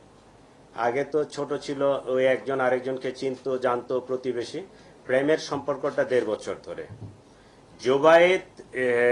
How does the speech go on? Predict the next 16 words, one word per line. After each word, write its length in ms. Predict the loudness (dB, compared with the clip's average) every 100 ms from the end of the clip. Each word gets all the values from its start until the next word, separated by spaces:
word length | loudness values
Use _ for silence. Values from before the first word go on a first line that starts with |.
| 4 2
এক 340 | 2 2 2 0
বছর 440 | 0 0 2 2 2
ধরে 380 | -2 2 4 4
মেয়েটাকে 500 | 2 0 0 0 0
পড়াচ্ছে, 640 | 0 4 4 2 -2 -6 -6
সে 180 | -6 -2
জগন্নাথ 360 | -2 -2 -4
বিশ্ববিদ্যালয়ের 560 | -6 -10 -6 -6 -6 -6
ছাত্র। 380 | -6 -6 -8 -10 -16 -20 -20 -20 -10
মেয়েটা 840 | 0 4 4 4 6 8 8 2 -8 -20 -20 -20 -20 -20 -8
এর 220 | 6 6 6
প্রতিও 420 | 2 2 2 0 2
দুর্বল 400 | 0 2 4 4
হয়ে 240 | 4 4
যায়, 220 | 4 0
জোবায়েদের 580 | 0 0 6 6 6 2